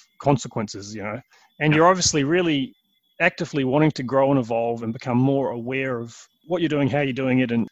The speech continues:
Speaker 1: continue to do the best job you possibly can. And, um, why don't we start off by hearing about you and your story? So where you are, where you're from, you know, how you got into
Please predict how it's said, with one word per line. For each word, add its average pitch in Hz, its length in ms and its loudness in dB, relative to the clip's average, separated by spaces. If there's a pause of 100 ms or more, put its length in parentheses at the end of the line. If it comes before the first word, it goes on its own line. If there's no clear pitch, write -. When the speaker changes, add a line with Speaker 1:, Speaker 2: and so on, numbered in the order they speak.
(200)
Speaker 1:
continue 160 380 8
to 123 100 -2 (240)
do 160 120 2
the 147 60 0
best 131 220 0
job 123 160 0
you 117 80 -2
possibly 120 380 -4
can. 139 320 4 (120)
And, 165 300 6
um, 170 180 6
why 202 120 8
don't 269 80 8
we 226 40 6
start 175 240 4
off 170 220 0
by 151 120 2
hearing 180 220 4
about 160 220 2
you 175 220 4
and 165 100 6
your 147 80 2
story? 175 380 0
So 123 200 0
where 165 140 2
you 147 160 4
are, 151 240 4
where 156 120 0
you're 135 100 -4
from, 147 540 4
you 139 80 0
know, 135 120 2
how 127 160 -2
you 151 120 0
got 135 160 2
into 143 280 2